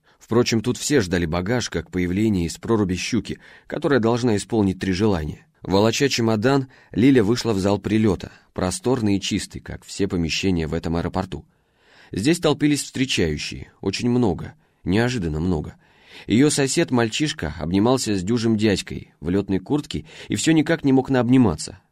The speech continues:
Он как будто снова и снова повторял момент встречи. Отбегал немного, разгонялся, раскидывал руки и прыгал на дядьку с воплем «Папа!».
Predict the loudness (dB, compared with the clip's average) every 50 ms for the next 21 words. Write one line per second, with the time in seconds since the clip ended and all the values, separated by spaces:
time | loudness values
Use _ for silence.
0 | _ _ _ _ _ -6 -4 -2 -2 -2 -2 -2 -4 -2 -2 -4 -2 0 2 2
1 | 4 4 4 2 2 0 2 2 2 0 0 -6 -8 -4 -2 -2 0 0 0 2
2 | 2 2 0 0 -2 -6 -4 -4 -2 -2 -2 -6 -8 -12 -14 _ _ _ _ -12
3 | -8 -2 -2 0 2 2 2 4 4 4 4 4 4 2 2 0 -4 -8 -10 -16
4 | -10 -6 -2 -2 0 0 2 2 4 4 4 2 0 -2 -4 -6 -8 -10 -16 _
5 | _ _ -4 -4 -4 -4 -2 -2 -2 0 2 4 4 4 4 2 2 0 -2 -4
6 | -2 -2 -2 -2 0 0 2 2 4 4 4 2 2 2 0 0 0 0 -2 -4
7 | -4 -4 -6 -6 -2 -2 -2 0 2 0 0 0 -4 -12 _ _ 0 2 4 4
8 | 2 2 0 -2 -2 -4 -8